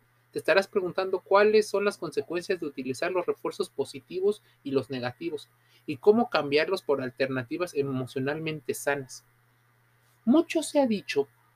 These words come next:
con respecto a la generación de cristal, una generación que ha logrado, entre otras cosas,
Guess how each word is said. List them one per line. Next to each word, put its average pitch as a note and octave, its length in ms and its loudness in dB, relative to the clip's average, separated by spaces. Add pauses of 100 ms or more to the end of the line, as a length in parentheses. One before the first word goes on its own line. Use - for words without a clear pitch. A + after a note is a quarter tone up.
(120)
con D#3 160 -4
respecto - 600 -2 (440)
a D3 320 2
la C#3+ 380 4
generación D3+ 440 -2
de G#3+ 100 4
cristal, F3 340 0 (520)
una G#3 160 6
generación F#3 800 2 (260)
que D#3 200 0
ha F#3 140 6
logrado, F3 520 0
entre C#3+ 320 -2
otras F3+ 260 -4
cosas, - 360 -8